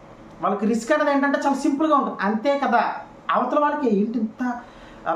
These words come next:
భయపడకుండా ఎలా ఉన్నాడేంటి ఈయన, లేదా ఈవిడ ఇలా భయపడకుండా ఉందేంటి, కానీ వాళ్ళు అసలు భయపడరు, దేనికి భయపడరు. ధైర్య సాహసాలు చేసే వ్యక్తులు జాతకరీత్యా చంద్రుడి నుంచి పంచమంలో, భాగ్యంలో ఎవరికైతే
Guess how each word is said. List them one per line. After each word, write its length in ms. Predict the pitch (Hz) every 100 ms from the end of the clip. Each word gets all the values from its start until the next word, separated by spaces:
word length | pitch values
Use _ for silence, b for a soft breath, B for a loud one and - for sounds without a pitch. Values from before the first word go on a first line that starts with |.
| 170
భయపడకుండా 440 | 190 247 254 254
ఎలా 120 | 254 247
ఉన్నాడేంటి 440 | 247 247 247 247
ఈయన, 160 | 240 240 240 - - 175
లేదా 180 | 208
ఈవిడ 200 | 240 240
ఇలా 120 | 220 233
భయపడకుండా 580 | 190 190 233 240 247
ఉందేంటి, 440 | 247 240 240 233 233
కానీ 200 | 220 220
వాళ్ళు 160 | 214 202
అసలు 160 | 190
భయపడరు, 440 | 160 160 156 - - - - 135
దేనికి 360 | 208 277 320 320
భయపడరు. 580 | 269 220 147 - - - - - - - - B B B B - 185
ధైర్య 380 | 240 277 285 285 277
సాహసాలు 680 | 277 262 269 269 269 269 262 269
చేసే 340 | 254 247 262 247
వ్యక్తులు 520 | 240 226 - 233 247 262 214 - - - - - - - - - 131 202
జాతకరీత్యా 840 | 226 240 254 254 247 233 247 254 254 -
చంద్రుడి 380 | 233 240 262 254
నుంచి 200 | 247 269 -
పంచమంలో, 600 | 214 220 262 247 254 247 247 196
భాగ్యంలో 460 | 220 196 240 240 233 208
ఎవరికైతే 540 | 220 233 240 - 247